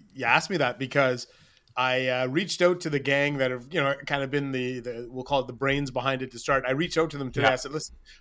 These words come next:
Speaker 1: I've been meaning to get a hold, I meant to do this story about a week ago, and I just been put off with some other things." And so I finally got a hold of it, like, you know, Brochensky and,
Speaker 2: Yep.
Speaker 1: uh, you know, that, that, that crew, Steve on Sens and, uh, all of them, uh, got a hold of them.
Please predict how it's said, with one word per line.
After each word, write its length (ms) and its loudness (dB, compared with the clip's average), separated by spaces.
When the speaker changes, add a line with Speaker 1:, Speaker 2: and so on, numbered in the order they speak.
Speaker 1:
I've 120 0
been 200 0
meaning 260 2
to 80 -2
get 140 0
a 40 -2
hold, 220 -2
I 140 -2
meant 260 -4
to 80 -8
do 100 -4
this 220 0
story 240 2
about 160 2
a 60 0
week 320 -2
ago, 180 -14
and 180 6
I 120 4
just 200 -4
been 160 -2
put 200 -4
off 240 2
with 100 -4
some 140 -4
other 180 2
things." 260 -2
And 80 -8
so 120 -6
I 80 -2
finally 240 2
got 100 2
a 60 2
hold 240 -2
of 160 -6
it, 200 -8
like, 140 -8
you 60 -4
know, 100 -2
Brochensky 880 -2
and, 140 -12
Speaker 2:
Yep. 200 2
Speaker 1:
uh, 240 -6
you 80 -6
know, 160 -4
that, 160 -12
that, 180 2
that 220 -4
crew, 240 -4
Steve 320 -4
on 180 0
Sens 460 -4
and, 340 -10
uh, 140 -10
all 180 -4
of 80 -6
them, 260 -2
uh, 60 -20
got 160 -2
a 60 2
hold 240 2
of 80 4
them. 400 0